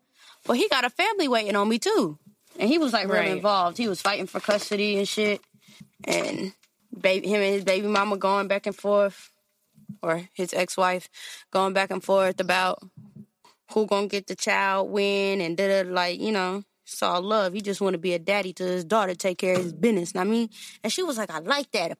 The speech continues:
Speaker 1: family man, like, we can really get this shit started." So yeah, they're married, they moved to the suburbs in Kansas City. They got them a nice little house, and they started living, like, this white picket fantasy, right? Like, they, they've got it all. So Jeremy finds a job driving trucks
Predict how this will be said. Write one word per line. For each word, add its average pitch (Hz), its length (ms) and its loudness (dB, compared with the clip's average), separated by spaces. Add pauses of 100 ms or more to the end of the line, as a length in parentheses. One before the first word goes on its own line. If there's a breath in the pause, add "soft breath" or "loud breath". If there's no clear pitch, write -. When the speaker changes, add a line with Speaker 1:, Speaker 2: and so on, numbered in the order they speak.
Speaker 1:
family 247 300 4
man, 247 260 2
like, 226 140 -2
we 269 80 -4
can 240 140 -6
really 240 160 2
get 220 160 -4
this 233 120 0
shit - 180 -2
started." 214 380 -2 (500 loud breath)
So - 140 -4
yeah, 185 220 0 (320 loud breath)
they're 185 100 4
married, 220 400 2
they 208 120 2
moved 190 200 0
to 185 80 -2
the 180 80 0
suburbs 247 840 2
in 208 120 -2
Kansas 220 420 0
City. 226 460 -4 (240 loud breath)
They 180 80 -6
got 185 160 0
them 180 160 0
a 175 40 2
nice 185 360 0
little 220 180 0
house, 226 340 2
and 208 120 -2
they 240 60 0
started 226 320 -2
living, 233 260 0
like, 233 180 2
this 240 180 -6
white 233 260 0
picket 247 260 -2
fantasy, 277 500 -2
right? 214 300 0
Like, 185 240 -2
they, 214 280 -2
they've 196 140 -2
got 233 220 2
it 233 100 0
all. 214 240 2 (480 loud breath)
So 190 420 2 (840 loud breath)
Jeremy 277 280 4
finds 247 320 2
a 214 60 0
job 202 300 2
driving 220 300 2
trucks - 580 -2